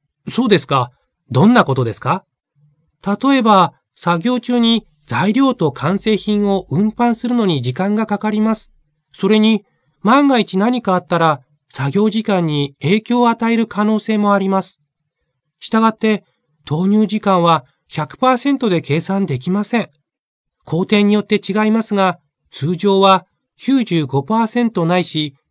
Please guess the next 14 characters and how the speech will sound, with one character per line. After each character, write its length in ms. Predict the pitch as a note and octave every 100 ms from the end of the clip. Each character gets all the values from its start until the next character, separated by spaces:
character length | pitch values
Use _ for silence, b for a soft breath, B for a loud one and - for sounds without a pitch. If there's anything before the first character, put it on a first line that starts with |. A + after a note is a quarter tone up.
| _
九 240 | - F3 F#3
十 180 | D3+ D3+
八 260 | A#2+ B2+
パ 140 | - B3
ー 40 |
セ 140 | B3 C#4
ン 80 |
ト 100 | C4
で 120 | F#3 D3+
計 220 | - D#3+
算 200 | G#3 G#3
し 140 | -
ま 140 | G#3+ A3
す。 200 | -